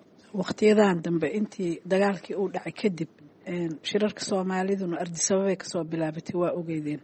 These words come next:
Mar kastana shirka la tegaya isagoo diyaarsan, ajandaha laga hadlaya iyo waxa la rabo oo la ismarsiinaya la ga-, la aadayay. Horta marka, eh, qaladka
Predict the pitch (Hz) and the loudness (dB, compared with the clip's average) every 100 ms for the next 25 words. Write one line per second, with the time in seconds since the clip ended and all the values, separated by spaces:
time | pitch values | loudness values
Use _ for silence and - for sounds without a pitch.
0 | - - - 214 196 - - 202 190 - | -14 -20 -2 0 0 -2 -2 0 0 0
1 | 220 - 180 175 202 185 160 165 208 190 | -2 0 0 0 0 2 0 -2 0 0
2 | 156 156 160 151 - 151 156 160 165 185 | 2 2 2 2 0 0 2 2 2 2
3 | 165 170 180 170 160 151 170 180 - 160 | 2 2 2 2 0 -2 0 0 0 -4
4 | 151 156 147 - - - - 180 156 - | -2 -4 -8 -14 -20 -20 -2 2 2 2
5 | 180 - - 185 180 156 156 151 151 143 | 0 -2 2 2 4 4 4 4 2 -2
6 | - - 170 160 156 156 170 165 156 147 | -4 -6 -4 0 0 2 4 4 2 0
7 | 147 - - - - - - 214 220 214 | -4 -10 -14 -14 -14 -16 -6 -4 2 2
8 | 214 - - 180 175 - - - - - | 4 2 2 2 0 -6 -16 -20 -20 -10
9 | - 226 220 - 175 | 2 4 2 -2 -4